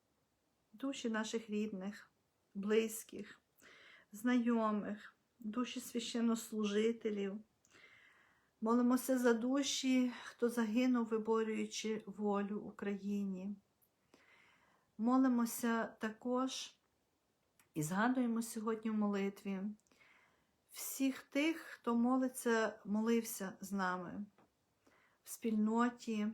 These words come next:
безвідмовної Помпейської Дев'ятниці, але відійшли вже до вічності. Молимося, хто помер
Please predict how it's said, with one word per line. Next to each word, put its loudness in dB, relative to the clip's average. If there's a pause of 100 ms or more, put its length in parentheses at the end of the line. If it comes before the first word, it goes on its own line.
(400)
безвідмовної 0
Помпейської -6
Дев'ятниці, -4 (420)
але -4
відійшли -4
вже -2
до -2
вічності. -8 (1080)
Молимося, 2
хто -2
помер 0